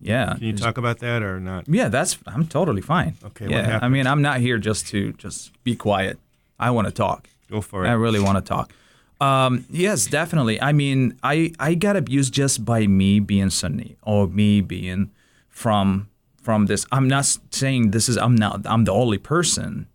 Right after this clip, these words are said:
Speaker 2: Mm-hmm.
Speaker 1: but I'm the one, maybe now I'm talking, and I'm gonna s-, I'm gonna tell you now,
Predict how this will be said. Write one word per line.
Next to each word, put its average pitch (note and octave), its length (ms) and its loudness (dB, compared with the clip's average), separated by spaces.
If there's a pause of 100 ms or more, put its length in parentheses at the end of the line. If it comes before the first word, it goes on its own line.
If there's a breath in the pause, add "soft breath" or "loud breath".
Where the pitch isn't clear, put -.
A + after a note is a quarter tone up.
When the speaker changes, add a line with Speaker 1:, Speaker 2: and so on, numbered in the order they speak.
(240)
Speaker 2:
Mm-hmm. G#2 300 -6
Speaker 1:
but G#2+ 400 2
I'm G#2 240 2
the G2+ 100 4
one, G2 540 2
maybe F#2+ 340 -2
now F#2+ 260 0
I'm F2+ 100 0
talking, E3 520 0 (880 soft breath)
and A2 140 2
I'm A2 120 2
gonna A2 200 2
s-, - 240 -4
I'm G#2+ 100 0
gonna A#2 140 2
tell B2+ 260 0
you G#2+ 80 2
now, G2+ 440 2